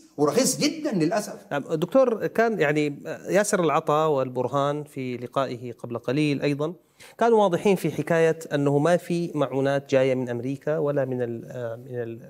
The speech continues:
Speaker 2: الكيان الصهيوني. البرهان كان واضح حينما سأله المذيع أنه منافع، تكلم عن منافع رفع اسم السودان من قائمة الإرهاب، لما أصر عليه المذيع أنه ي-، يعني لازم تكون في منافع مقنعة لقضية التطبيع مع الكيان الصهيوني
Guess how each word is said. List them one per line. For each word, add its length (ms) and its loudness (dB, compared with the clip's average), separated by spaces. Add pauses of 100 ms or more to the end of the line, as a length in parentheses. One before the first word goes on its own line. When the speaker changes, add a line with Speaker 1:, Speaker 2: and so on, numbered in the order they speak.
(180)
Speaker 2:
الكيان 360 -4
الصهيوني. 560 -2 (420)
البرهان 500 2
كان 220 2
واضح 240 2
حينما 300 4
سأله 420 2
المذيع 500 0
أنه 240 0
منافع، 320 4
تكلم 340 4
عن 60 2
منافع 360 2
رفع 200 -2
اسم 140 -2
السودان 320 2
من 60 0
قائمة 300 0
الإرهاب، 320 -2
لما 220 2
أصر 260 2
عليه 300 4
المذيع 400 2
أنه 160 2
ي-، 120 2 (200)
يعني 180 -6
لازم 200 2
تكون 260 0
في 180 4
منافع 380 4
مقنعة 480 2 (520)
لقضية 540 4
التطبيع 380 2
مع 140 2
الكيان 580 2
الصهيوني 580 2